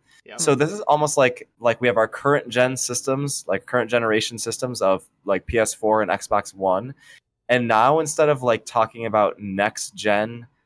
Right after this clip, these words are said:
Speaker 2: systems and next gen things coming out,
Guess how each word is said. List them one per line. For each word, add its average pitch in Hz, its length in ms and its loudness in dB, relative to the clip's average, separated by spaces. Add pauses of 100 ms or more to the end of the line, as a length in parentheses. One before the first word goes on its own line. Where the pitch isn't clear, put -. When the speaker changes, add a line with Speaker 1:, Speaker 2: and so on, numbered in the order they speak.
(140)
Speaker 2:
systems 143 600 -2
and 98 180 -2
next 110 280 -2
gen 117 240 -2
things 123 440 -4
coming 160 360 -4
out, 170 260 2